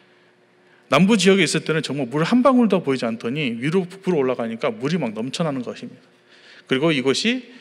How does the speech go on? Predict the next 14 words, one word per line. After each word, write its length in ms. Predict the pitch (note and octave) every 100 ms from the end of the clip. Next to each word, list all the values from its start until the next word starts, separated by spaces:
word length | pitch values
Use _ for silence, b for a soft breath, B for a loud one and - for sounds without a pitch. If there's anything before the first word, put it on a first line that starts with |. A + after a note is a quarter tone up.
| B _ _
가이사랴 540 | - C#3 D3+ B2 C3
빌립보였습니다. 920 | C#3 C#3+ E3 F3 C3 A#2+ G2+ - - - _ _ _ _ _ B B B B -
이렇게 360 | F3+ F3 F#3+
이십 540 | C#3 D3+ - F3 E3+ - - -
일에 380 | C#3+ C#3+ C#3+ -
쭉 360 | F#3+ G#3 G3+ -
갈릴리 440 | B2+ B2+ B2+ B2
지역을 480 | - - B2+ A#2 A2+
돌아보고, 720 | - A#2+ A2 A2+ - F3 -
이십삼 420 | B2+ C3 - F3
일에는 460 | F#3 C#3+ D3 B3 - B B B B B B B
이스라엘 460 | C#3+ D3 A#3 A#3+ A#3
평원이 320 | G#3+ G3+ F#3+
보이는 540 | F#3 A#2+ A#2+ A#2+ A2